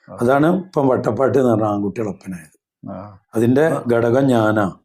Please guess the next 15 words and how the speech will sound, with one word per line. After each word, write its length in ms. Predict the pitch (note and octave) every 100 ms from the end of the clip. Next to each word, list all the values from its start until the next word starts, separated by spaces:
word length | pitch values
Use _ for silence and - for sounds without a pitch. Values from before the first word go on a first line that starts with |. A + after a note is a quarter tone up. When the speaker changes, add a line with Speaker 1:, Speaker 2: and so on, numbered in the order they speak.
| _
Speaker 2:
വേറെ 140 | A#2+ A#2
ആരുമില്ല. 540 | A#2+ C#3+ F3+ F3 - - _ -
Speaker 1:
അതെ, 140 | F#2 F2
അതെ. 140 | D#2
Speaker 2:
ഒരു 440 | A2 B2 D#3 E3 D#3 -
പ്രശസ്തരും 680 | C3+ A#2 D3+ A#2 - D#3+ E3
ഇല്ല, 300 | D#3+ D#3 D#3+ - _ _ _ _
പ്രശസ്തി 420 | A#2+ G#2 C3 - C#3+
ഇല്ലാത്തവരും 640 | A#2 B2+ B2 D3 C3 B2
ഇല്ല. 120 | G#2
അത് 80 | A2+
മാത്രം 680 | A2+ A2 A2+ A#2+ A#2+ D3 C3+
ഞാൻ 180 | A2+ A2
സ്വന്തം 540 | - A2 A#2+ B2+ D3
ചെയ്ത് 400 | A#2+ A#2 G#2+ D3+